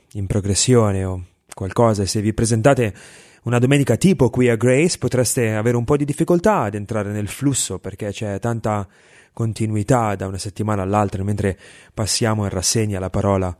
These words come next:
di Dio. Abbiamo fatto una piccola sosta da Luca per affrontare il tema della liberazione, e confesso che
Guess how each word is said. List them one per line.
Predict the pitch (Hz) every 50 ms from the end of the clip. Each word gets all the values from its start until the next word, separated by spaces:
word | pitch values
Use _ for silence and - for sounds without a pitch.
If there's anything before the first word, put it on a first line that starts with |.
| _ _ _ _ _ _ _ _
di | - 101 95
Dio. | 104 110 104
Abbiamo | 92 101 120 120 117
fatto | 147 139 - 123
una | 117
piccola | 101 143 131 127 117 104
sosta | - - - 147 143 127 - - - 123 117 131 151
da | 156 120 113 107 104
Luca | 110 127 139 139 - 139 127 147
per | 147 - 123 107 107
affrontare | 104 - 135 131 117 156 151 139
il | 123
tema | 151 151 143
della | 127 127 123 120
liberazione, | 117 127 160 156 147 139 127 117 - - 214 233 190 143 135 147 143
e | 120 -
confesso | - 151 147 139 - 175 175 190 - - 139 131
che | - - 127 123 123